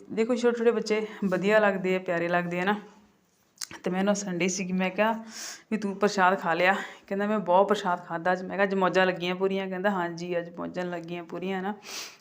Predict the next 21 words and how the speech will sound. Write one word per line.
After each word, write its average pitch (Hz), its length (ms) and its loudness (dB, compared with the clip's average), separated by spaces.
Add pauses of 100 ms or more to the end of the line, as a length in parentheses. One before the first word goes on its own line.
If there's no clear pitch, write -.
ਜਾਣੀ 208 220 6
ਸਾਰਿਆਂ 208 340 6
ਦੀਆਂ।" 220 300 4 (260)
ਤੇ 185 460 0 (280)
ਸਾਡੇ 185 440 -4 (480)
ਗੁਰੂਆਂ 190 260 -2
ਨੇ 202 80 0
ਸਾਡੇ 185 220 0
ਲਈ 190 280 0
ਅਟੁੱਟ 190 280 0
ਲੰਗਰ 185 360 0 (180)
ਵਰਤਾਏ 180 500 2
ਆ 185 80 4 (300)
ਤੇ 170 100 -8
ਕਿਸੇ 170 220 -8
ਚੀਜ਼ 180 180 -10
ਦੀ 175 80 -8
ਕੋਈ 170 220 -4
ਘਾਟ 185 240 2
ਨਹੀਂ 165 120 -2
ਹੈਗੀ 180 300 -4